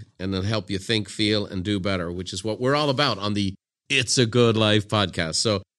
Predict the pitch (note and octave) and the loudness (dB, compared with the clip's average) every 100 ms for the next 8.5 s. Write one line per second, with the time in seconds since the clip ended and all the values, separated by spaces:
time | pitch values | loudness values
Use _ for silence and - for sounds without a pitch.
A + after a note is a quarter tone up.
0 | _ - D3 D#3+ E3+ D#3+ D3+ C#3+ C3 A#2+ | _ -2 0 2 4 4 4 4 2 4
1 | C3 C3 A#2+ A#2 A#2+ A2+ A#2+ B2 B2 A2+ | 2 2 2 6 6 6 4 2 0 2
2 | A#2 A2+ A2 G#2 A2+ A2+ A2 A2 G2+ G2 | 2 4 2 2 2 2 2 -2 -2 -6
3 | _ _ _ A#2 A2 G#2+ A2+ G#2+ A2 G2+ | _ _ _ 0 2 4 4 2 2 2
4 | G2+ G2+ A2+ G#2 C3 B2 A2+ A#2 G#2+ G#2 | 0 0 -2 0 0 0 0 0 0 -2
5 | F#2 G#2 G#2 G2+ G2+ G2+ F#2+ G#2 G2+ A2 | -2 0 0 0 0 0 -2 -4 -4 -2
6 | G2+ F#2 A2+ G#2 F#2+ F#2 A2+ B2+ - _ | -2 -2 0 0 -2 0 2 0 -6 _
7 | _ _ _ - F#2+ F#2+ A2 - G#2 - | _ _ _ -6 0 2 2 0 -2 0
8 | A2 G#2 G2 G#2+ G#2 | 2 2 2 2 0